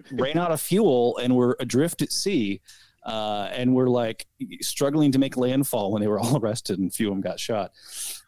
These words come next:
Speaker 1: I
Speaker 2: Um,
Speaker 1: just imagine they get brought in front of Maduro, and he's like, "You, you guys aren't cooperators. Everyone knows this. Come on." <laughs> Like, the same way that to Jorge Ramos, where he's like, "Jorge, you're not a journalist. Come on, everyone <laughs> knows this."
Speaker 2: No, the best, the best part of that story was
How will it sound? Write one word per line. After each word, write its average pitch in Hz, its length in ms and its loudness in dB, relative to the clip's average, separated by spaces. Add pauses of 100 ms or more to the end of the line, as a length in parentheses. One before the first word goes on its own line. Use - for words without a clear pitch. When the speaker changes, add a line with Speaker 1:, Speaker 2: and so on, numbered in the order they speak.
(280)
Speaker 1:
I 117 220 -4
Speaker 2:
Um, - 80 2
Speaker 1:
just 190 200 0
imagine 127 460 -2 (380)
they 120 100 -2
get 113 200 0
brought 120 240 0
in 120 40 0
front 117 220 0
of 110 80 0
Maduro, 110 560 2
and 117 80 2
he's 117 140 2
like, 131 180 2
"You, 165 120 2
you 226 140 2
guys 127 220 0
aren't 120 220 -2
cooperators. 113 640 2
Everyone 110 300 0
knows 98 240 -2
this. 98 200 -4
Come - 180 0
on." 104 120 -4
<laughs> 214 120 2 (280)
Like, 175 120 0
the 226 80 0
same - 320 -2
way - 140 -4 (480)
that 285 440 6
to - 100 4
Jorge 156 260 2
Ramos, 131 400 0
where 156 60 4
he's 135 100 4
like, 151 120 0
"Jorge, 180 200 2
you're 196 140 4
not 143 140 2
a 117 60 -2
journalist. 104 520 -4
Come 139 100 -2
on, 107 140 -2
everyone 131 400 0
<laughs> - 160 -4
knows - 260 -2
this." - 460 -2
Speaker 2:
No, 123 300 2
the 120 80 0
best, 120 540 -4 (140)
the 214 100 -4 (120)
best 131 320 -4
part 135 240 0
of 113 120 0
that 107 200 -2
story 113 560 0
was 101 400 0